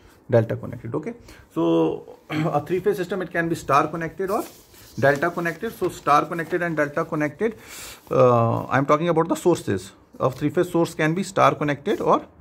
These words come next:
delta connected. So let me draw the first, uh, this now, star connected, plus minus, this is V A N, this is phasor V A N, this is phasor V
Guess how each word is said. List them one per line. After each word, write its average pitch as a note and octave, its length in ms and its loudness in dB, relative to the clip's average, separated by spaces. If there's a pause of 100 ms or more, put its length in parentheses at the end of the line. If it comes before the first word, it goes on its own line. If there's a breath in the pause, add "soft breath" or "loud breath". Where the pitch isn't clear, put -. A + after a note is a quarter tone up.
(360)
delta C3+ 320 4
connected. A#2 460 -4
So B2+ 360 0 (240 loud breath)
let C3 180 2
me D#3+ 100 2
draw D3+ 180 6
the D#3 100 2
first, D#3 360 0
uh, C3 140 2
this B2 200 -4
now, F#3 100 -4
star C3 360 2
connected, A#2 500 -4 (2750)
plus C3 220 0
minus, A#2+ 280 2
this A#2 100 -2
is A#2 120 0
V A#2+ 360 -4 (120)
A A#2+ 140 0
N, B2+ 260 -2 (920)
this A#2+ 100 -4
is A#2+ 100 -4
phasor A#2 320 2
V A#2 240 -2
A A#2 60 -2
N, D#3 340 -4 (680 loud breath)
this A#2 180 -4
is B2 180 -4
phasor B2 540 0 (300)
V C3 400 -4